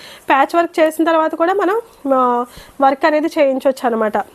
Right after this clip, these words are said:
అలా ఉంటుందండి, అంత నీట్ ఫినిషింగ్ బాగుంటుంది. ఇదిగో ఇదొక బ్లౌజ్ అండి, ఇది కూడా క-, కంప్యూటర్ వర్కే. ఇవన్నీ, ఇవన్నీ తీస్తా ఉంటే వస్తున్నాయి, ఇంకా ఉంటాయి. కాకపోతే ఇవన్నీ సర్దాలి కదా, చాలా టైమ్ పట్టేస్తుంది. ముందు మీకు ఇవి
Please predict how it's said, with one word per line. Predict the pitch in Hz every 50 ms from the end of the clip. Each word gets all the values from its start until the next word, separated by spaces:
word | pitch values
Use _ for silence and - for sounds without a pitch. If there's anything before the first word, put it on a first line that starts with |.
| _ - -
అలా | 254 269 294 302
ఉంటుందండి, | 285 269 277 269 277 277 262 240 233
అంత | 240 247 254 269
నీట్ | 269 302 269 262 285
ఫినిషింగ్ | 262 285 269 262 - 285 269 262 269 269
బాగుంటుంది. | 254 247 240 240 254 277 277 254 226 214 - - - - - - - -
ఇదిగో | 262 254 262 269
ఇదొక | 269 262 254 254 247 254 269
బ్లౌజ్ | 262 240 247 240 233 233 233 226
అండి, | 226 208 196 190 196 196 - - - 262
ఇది | 254 262
కూడా | - 285 294 330
క-, | 359 349 320 - - -
కంప్యూటర్ | 302 277 254 240 247 240 247
వర్కే. | 240 233 214 - 214 202 - - - - - - - -
ఇవన్నీ, | 262 269 262 277 285
ఇవన్నీ | 277 269 262 262 285 349
తీస్తా | 349 359 311 277 285 285 - 294
ఉంటే | 302 302 302 320
వస్తున్నాయి, | 311 285 269 - - 311 294 285 262
ఇంకా | 254 254 247 285 294
ఉంటాయి. | 285 262 254 262 277 277 277 294
కాకపోతే | 285 320 269 247 247 - 277 285
ఇవన్నీ | 277 262 240 247 254 269 302
సర్దాలి | 294 - 269 226 220 226 254 269 262
కదా, | 269 254
చాలా | 285 - - 262 240 233 247
టైమ్ | 247 277 262 254 247
పట్టేస్తుంది. | 247 240 - 247 240 - - 226 247 339 415 - - - - - - -
ముందు | 277 269 285 285
మీకు | 294 320 311 320
ఇవి | 294 285